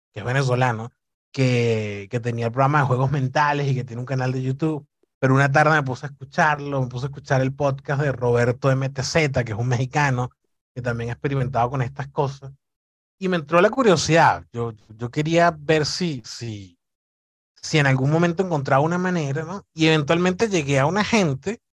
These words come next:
eh, que me pareció seria, que me parecía que era gente con la que se puede hacer algo así, y, y habíamos cuadrado hacerlo en marzo del año pasado, pero en marzo del año pasado pasaron una serie de cosas, finalmente no lo hice,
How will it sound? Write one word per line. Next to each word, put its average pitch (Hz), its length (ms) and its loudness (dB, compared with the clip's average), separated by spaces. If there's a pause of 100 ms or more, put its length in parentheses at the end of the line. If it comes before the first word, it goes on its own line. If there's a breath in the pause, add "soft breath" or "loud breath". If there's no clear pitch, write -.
(480)
eh, 120 760 -4 (240)
que 160 100 4
me 156 140 4
pareció 110 500 -10
seria, 151 640 4
que 135 80 -4
me 113 120 -2
parecía 104 340 -8
que 120 60 -6
era 131 120 -2
gente 139 240 0
con 147 140 0
la 120 80 0
que 110 80 -8
se 117 100 -6
puede 110 220 -2
hacer 131 200 -2
algo 143 220 2
así, 147 340 -4 (760)
y, 143 1040 -4 (260)
y 180 100 4
habíamos 180 340 6
cuadrado 165 360 6
hacerlo 190 340 2
en 185 80 -2
marzo 170 300 0
del 165 80 0
año 143 200 -2
pasado, 107 480 -4 (680)
pero 160 240 6
en 151 120 4
marzo 151 320 2
del 208 80 4
año 208 160 -2
pasado 208 560 2
pasaron 113 440 -2
una 143 160 -4
serie 160 280 0
de 185 120 -4
cosas, 185 460 0
finalmente 107 520 -6
no 135 140 -2
lo 160 140 0
hice, 190 480 -2